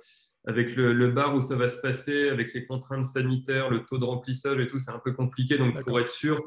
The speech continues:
Speaker 1: que ce soit pas trop le boxon avec des gens qui sortent de nulle part ou qui repartent un peu n'importe quand pour pouvoir un peu gérer le flux.
Speaker 2: <laughs> Je comprends,
Speaker 1: En
Speaker 2: d'accord.
Speaker 1: fait, euh, voilà, il y a, enfin,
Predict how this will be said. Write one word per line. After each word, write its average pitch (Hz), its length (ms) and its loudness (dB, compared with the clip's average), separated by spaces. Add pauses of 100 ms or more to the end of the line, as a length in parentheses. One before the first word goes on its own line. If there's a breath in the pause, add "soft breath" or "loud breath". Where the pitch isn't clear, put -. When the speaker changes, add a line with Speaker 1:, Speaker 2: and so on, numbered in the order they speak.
Speaker 1:
que 123 60 -6
ce 127 120 -4
soit 123 240 -2
pas 143 100 2
trop 143 200 0
le 135 100 4
boxon 135 440 2
avec 123 180 0
des 123 100 4
gens 131 220 0
qui 131 120 -2
sortent 127 300 -4
de 123 80 0
nulle 123 320 0
part 131 320 2
ou 113 60 0
qui - 180 -4
repartent - 420 -4
un 123 60 0
peu 127 160 0
n'importe 123 500 0
quand 135 200 0
pour - 160 -8
pouvoir 127 240 4
un 127 80 6
peu 131 160 4
gérer 131 300 6
le 127 40 4
flux. 147 420 0
Speaker 2:
<laughs> 110 60 -14
Je - 100 -14
comprends, 131 280 -6
Speaker 1:
En 131 60 -2
Speaker 2:
d'accord. 127 160 -6
Speaker 1:
fait, 123 200 0
euh, 113 100 2
voilà, 120 180 6
il 113 40 4
y 110 60 4
a, 104 260 2
enfin, 110 160 -10